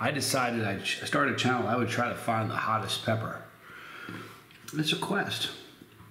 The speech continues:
And, uh, recently, I ate the hottest pepper I've ever eaten, and it was a warthog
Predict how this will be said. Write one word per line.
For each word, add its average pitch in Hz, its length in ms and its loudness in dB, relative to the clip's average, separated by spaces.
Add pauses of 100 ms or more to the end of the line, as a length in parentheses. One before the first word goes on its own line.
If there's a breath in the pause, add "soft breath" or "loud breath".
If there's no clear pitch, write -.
(840)
And, 101 320 4
uh, 98 160 0
recently, 123 760 4 (1300 loud breath)
I 92 60 -6
ate 113 180 2
the - 80 2
hottest 113 360 2
pepper 113 280 2
I've 104 120 2
ever 113 220 6
eaten, - 460 2 (120)
and 101 80 -6
it 95 80 -4
was 104 220 -4
a 90 120 -4
warthog 98 840 0